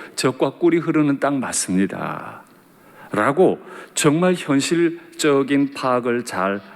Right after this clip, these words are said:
했습니다. 그들은 지도자다워요. 그런데 지도자의 자질은 이것만으로 되질 않습니다. 지도자는 현실만 파악하는 사람이 아니에요.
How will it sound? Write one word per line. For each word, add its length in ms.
했습니다. 580
그들은 320
지도자다워요. 800
그런데 360
지도자의 540
자질은 600
이것만으로 800
되질 300
않습니다. 600
지도자는 520
현실만 540
파악하는 460
사람이 380
아니에요. 520